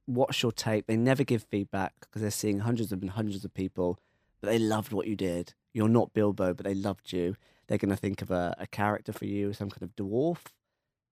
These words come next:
And I was nodding my head of, "Great, fantastic." I didn't really know what that meant. I didn't know what a dwarf meant. I, you know, I didn't, I hadn't, I'd read the book years and years ago, but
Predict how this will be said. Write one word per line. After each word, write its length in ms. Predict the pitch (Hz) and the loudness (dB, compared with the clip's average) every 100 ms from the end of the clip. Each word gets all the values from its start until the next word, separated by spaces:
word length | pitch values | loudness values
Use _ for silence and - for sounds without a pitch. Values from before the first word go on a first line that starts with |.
| _ _ _ | _ _ _
And 120 | - 107 | -6 -4
I 80 | |
was 160 | 101 101 _ _ _ - - | -4 -8 _ _ _ -20 -4
nodding 260 | 117 117 110 | 0 2 0
my 100 | 107 | -2
head 160 | 110 | -4
of, 80 | 113 | -4
"Great, 200 | 107 104 _ _ | -4 -4 _ _
fantastic." 560 | 123 127 156 143 113 | -2 0 -2 -4 -4
I 60 | 101 | -4
didn't 200 | 113 98 | -4 -4
really 180 | 101 104 | -6 -2
know 220 | 110 123 | -2 -2
what 140 | 104 | -2
that 160 | 98 78 | -6 -4
meant. 420 | 107 120 117 120 _ _ | -2 0 0 -2 _ _
I 60 | 117 | -8
didn't 160 | 117 113 | -6 -2
know 100 | 110 | 0
what 220 | 104 113 | 0 -2
a 20 | |
dwarf 400 | 113 110 110 - | -6 -4 -4 -4
meant. 280 | 117 113 107 80 76 | -2 -2 -4 -10 -14
I, 80 | 120 95 | -14 -8
you 60 | 117 | -4
know, 240 | 92 98 _ _ _ _ - | -4 -6 _ _ _ _ -6
I 60 | 110 | -2
didn't, 240 | 110 - _ _ _ _ | -2 -4 _ _ _ _
I 60 | 110 | -6
hadn't, 200 | 117 - _ _ | -4 -6 _ _
I'd 160 | 107 113 | -6 -4
read 140 | 160 | -4
the 60 | 107 | -4
book 260 | 95 87 _ _ _ _ | -6 -8 _ _ _ _
years 220 | 110 98 | -4 -4
and 100 | 92 | -4
years 160 | 95 - | -6 -4
ago, 220 | 90 85 | -6 -6
but 140 | 95 | -8